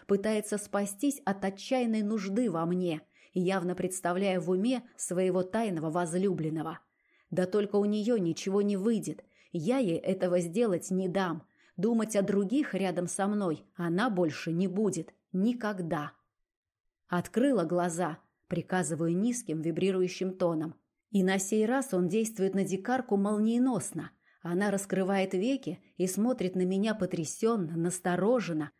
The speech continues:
с лихорадочной паникой и жаждой в расширенных зрачках, с каждым испуганным хлопком ресниц всё чётче понимая, что именно она является причиной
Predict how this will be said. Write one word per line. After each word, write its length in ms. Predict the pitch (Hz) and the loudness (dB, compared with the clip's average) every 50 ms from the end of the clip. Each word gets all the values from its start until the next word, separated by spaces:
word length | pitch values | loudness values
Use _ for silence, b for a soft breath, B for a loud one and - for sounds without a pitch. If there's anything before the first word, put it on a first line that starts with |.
| _ | _
с 120 | - - - | -10 -2 0
лихорадочной 760 | 196 196 190 196 202 214 233 247 208 202 196 - 202 190 190 | 0 0 2 0 0 0 2 0 0 -2 -4 -2 -2 -2 -2
паникой 520 | 190 - 233 262 262 214 185 185 180 170 | 0 0 0 2 2 0 0 0 0 -2
и 180 | - - 220 220 | 0 2 0 0
жаждой 480 | 202 196 247 269 247 185 151 143 170 156 | 0 0 0 0 0 0 0 -2 -2 0
в 40 | |
расширенных 600 | 180 180 190 185 - - 196 175 175 170 175 170 | 0 -2 -2 -2 -2 0 0 2 2 2 0 0
зрачках, 680 | 147 175 190 196 196 196 - - 196 175 160 - - - b b b b b b | 0 -2 -2 -2 -4 -6 -6 -4 -2 -2 -2 -4 -8 -16 b b b b b b
с 100 | - - | -10 -4
каждым 440 | - 196 202 190 160 190 185 185 | -2 0 0 0 0 0 0 0
испуганным 500 | 196 196 - - 220 220 190 190 185 185 | -2 -4 -4 -2 -2 0 0 0 0 0
хлопком 500 | 185 - 180 185 185 185 - - 220 196 | -2 -2 -2 -2 -2 -2 -2 -2 0 2
ресниц 560 | 185 185 185 180 - - 233 262 269 254 - B B B B | 2 0 0 -2 -2 0 2 2 2 0 -4 B B B B
всё 220 | B - - 196 196 | B -2 0 0 0
чётче 500 | 196 - - 285 269 - - - - 180 | 0 -2 0 0 0 0 -2 -4 -4 -2
понимая, 640 | - 175 170 170 175 185 220 262 262 226 165 165 - B B B B | 0 0 0 2 2 2 0 0 -2 -2 -4 -6 -8 B B B B
что 260 | - - - - 202 | -16 -8 -2 0 0
именно 500 | - 202 240 233 220 208 202 196 190 - - | 2 2 2 2 2 2 0 0 -2 -2 -2
она 360 | 185 185 185 190 226 254 269 | 0 0 2 2 0 0 0
является 640 | 220 135 160 170 160 175 190 190 180 185 - 180 | -2 0 -2 0 0 0 0 0 0 -2 -2 -4
причиной 680 | 180 196 185 185 185 185 - - 269 254 202 156 151 B | -2 0 0 -2 -2 -2 -2 -2 0 0 0 -2 -4 B